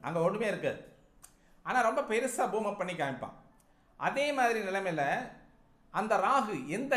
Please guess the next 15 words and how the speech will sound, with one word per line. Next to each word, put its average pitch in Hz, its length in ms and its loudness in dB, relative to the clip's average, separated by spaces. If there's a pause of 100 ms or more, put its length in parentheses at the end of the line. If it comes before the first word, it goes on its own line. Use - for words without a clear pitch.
(120)
கிரகத்தோடு 240 560 2 (120)
சேருதோ 165 320 -2 (280)
அந்த 196 200 -2 (120)
கிரகத்தின் 214 540 -2
வழியாக, 165 440 4 (680)
அந்த 208 300 0 (120)
கிரகம் 233 360 2 (300)
எந்த 247 200 0 (180)
பாவத்தின் 240 520 2
கிரகமாக 196 520 -2
இருக்கிறதோ 170 360 -4 (220)
அந்த 196 140 -4 (140)
பாவத்தின் 190 480 0
வழியாக, 160 520 0 (540)
அந்த 185 160 -2